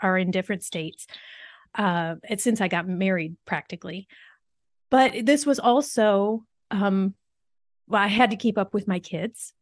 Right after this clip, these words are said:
So, you know, I was afraid I wouldn't be able to keep up with them. But I was really afraid primarily that I was going to, um, lose the status that I was trying to achieve, because this was the primary metric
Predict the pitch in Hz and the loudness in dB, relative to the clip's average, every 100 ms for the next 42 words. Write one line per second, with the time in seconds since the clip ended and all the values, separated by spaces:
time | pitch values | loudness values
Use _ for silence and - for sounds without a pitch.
0 | _ - - 208 185 180 220 202 180 185 | _ -6 2 4 4 2 0 0 2 0
1 | 185 196 190 190 185 180 180 196 185 - | -2 -4 -2 0 0 -2 -2 -4 -4 -10
2 | - 196 185 208 196 160 151 180 - - | -6 -6 -4 -8 -8 -8 -8 -10 -12 -20
3 | - - - 185 233 226 - 226 233 226 | -20 -20 -10 0 2 2 2 2 4 2
4 | 208 196 226 247 262 269 - 196 - 170 | 0 -2 -2 -2 -2 -2 -2 -6 -6 -8
5 | 160 180 196 _ _ _ _ _ _ _ | -8 -12 -16 _ _ _ _ _ _ _
6 | - - 185 185 185 170 180 196 202 - | -8 -2 0 0 -2 -4 -8 -10 -14 -2
7 | 190 196 202 190 196 190 - 196 190 190 | 0 0 0 0 0 -2 -4 -2 0 0
8 | 196 - 214 196 185 180 185 208 175 170 | -2 -4 -2 0 0 -2 -6 -6 -6 -6
9 | 190 - _ _ _ _ _ _ _ - | -10 -14 _ _ _ _ _ _ _ -20
10 | _ _ _ _ _ _ _ 226 247 247 | _ _ _ _ _ _ _ 4 6 8
11 | 262 240 - - _ _ _ _ - 202 | 4 2 -6 -14 _ _ _ _ -4 0
12 | 202 - - 185 220 214 - - 202 196 | 0 0 -2 0 0 0 -2 -2 0 2
13 | 202 202 - 202 214 226 - 208 185 - | 0 -2 -2 2 4 4 2 0 -2 -4
14 | - 214 190 196 202 202 196 214 214 226 | -2 0 -2 -2 -4 -2 -2 0 -2 -2
15 | 214 - 202 - 202 196 202 196 185 180 | -4 -2 -6 -2 0 0 0 0 0 0
16 | 185 190 175 - | -2 -4 -4 -8